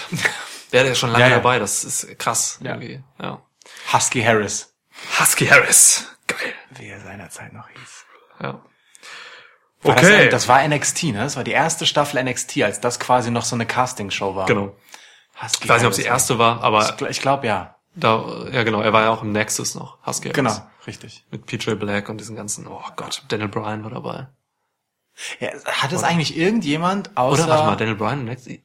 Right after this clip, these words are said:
Speaker 1: Ja,
Speaker 2: Ja,
Speaker 1: Daniel
Speaker 2: war dabei,
Speaker 1: Bryan,
Speaker 2: ja.
Speaker 1: genau, war auch dort.
Speaker 2: Ja.
Speaker 1: Er hatte The Miz als Pro. Das
Speaker 2: Ja.
Speaker 1: war ja dann
Speaker 2: <laughs>
Speaker 1: seine
Speaker 2: Ja,
Speaker 1: erste
Speaker 2: stimmt.
Speaker 1: große Storyline.
Speaker 2: Das war stark.
Speaker 1: Ja.
Speaker 2: Das war stark.
Speaker 1: Ähm, hat es eigentlich irgendjemand aus, äh, der zwischenzeitlich kurz wiederbelebten, ähm,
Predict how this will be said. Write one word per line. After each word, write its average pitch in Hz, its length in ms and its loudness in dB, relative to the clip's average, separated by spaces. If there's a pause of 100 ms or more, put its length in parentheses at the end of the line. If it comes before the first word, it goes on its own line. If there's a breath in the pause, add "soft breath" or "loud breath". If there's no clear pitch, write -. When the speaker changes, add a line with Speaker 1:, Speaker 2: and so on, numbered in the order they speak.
(140)
Speaker 1:
Ja, 127 320 2
Speaker 2:
Ja, 110 160 4
Speaker 1:
Daniel 127 120 0
Speaker 2:
war 113 60 4
dabei, 131 240 2
Speaker 1:
Bryan, - 80 -4
Speaker 2:
ja. - 280 -8
Speaker 1:
genau, 127 400 -6
war 123 140 -6
auch 117 120 -10
dort. 104 300 -12 (200 soft breath)
Speaker 2:
Ja. - 200 -10
Speaker 1:
Er 110 100 -2
hatte 113 200 -4
The 113 60 -6
Miz 120 300 -2
als - 220 -10
Pro. - 460 -10 (460)
Das - 80 -12
Speaker 2:
Ja. 131 80 4
Speaker 1:
war 120 80 6
ja 107 60 0
dann 113 140 -2
Speaker 2:
<laughs> 117 220 -2
Speaker 1:
seine 123 220 2
Speaker 2:
Ja, - 60 2
Speaker 1:
erste 123 100 2
Speaker 2:
stimmt. 127 160 -4
Speaker 1:
große 120 220 -2
Storyline. 117 380 -2
Speaker 2:
Das 104 140 -4
war 104 80 -4
stark. - 540 -6
Speaker 1:
Ja. - 240 -18
Speaker 2:
Das - 220 -18
war - 60 -14
stark. 127 220 4
Speaker 1:
Ähm, 127 260 -2
hat - 200 -6
es 160 120 -2
eigentlich 131 300 -4
irgendjemand 156 840 -2
aus, 120 540 -2
äh, 110 360 -2
der 104 420 -4
zwischenzeitlich 147 600 -6
kurz 165 340 -2
wiederbelebten, 123 880 -2 (320 soft breath)
ähm, 101 540 -6